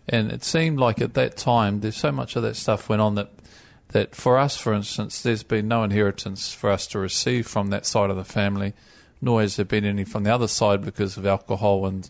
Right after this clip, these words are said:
you know, smoking and that kind of lifestyle. So you're kind of left defenseless and by yourself, and so you make your own way.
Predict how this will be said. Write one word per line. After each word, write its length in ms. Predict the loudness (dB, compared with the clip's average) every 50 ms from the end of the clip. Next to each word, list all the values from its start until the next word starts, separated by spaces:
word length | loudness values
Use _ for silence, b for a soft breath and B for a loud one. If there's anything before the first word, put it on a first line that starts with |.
| _ -10
you 180 | -8 -6 -6 -4
know, 120 | -4 -4
smoking 560 | -4 -6 -6 -2 0 0 0 -2 -4 -4 -4
and 140 | -2 -2 -2
that 120 | -4 -4 -4
kind 200 | -2 -2 -2 -2
of 120 | -2 -2
lifestyle. 600 | 0 0 0 0 -2 -4 -2 0 2 2 0 -2 B B B B B B B B B B
So 160 | -2 0 2
you're 120 | 2 0 0
kind 280 | 0 0 2 2 2
of 80 | 2 2
left 260 | 2 2 0 -2 -6 _ _ _ _
defenseless 760 | -4 -4 -4 0 0 0 0 0 0 0 0 0 2 0 0
and 120 | -2 0 2
by 140 | 2 2
yourself, 500 | 2 2 0 -2 0 2 2 2 0 -2
and 100 | -6 -6
so 140 | -2 0 0
you 180 | 0 2 2 2
make 260 | 2 0 0 0 -2
your 100 | -2 0
own 180 | 0 0 0 0
way. 300 | 2 2 2 0 -2